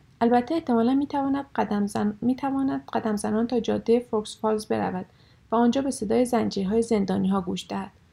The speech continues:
به هر حال درست در همین شهر زمانی کافه‌ای بود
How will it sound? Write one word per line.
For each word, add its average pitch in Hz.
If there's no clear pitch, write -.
به 277
هر 277
حال 294
درست 277
در 240
همین 262
شهر 247
زمانی 226
کافه‌ای 190
بود -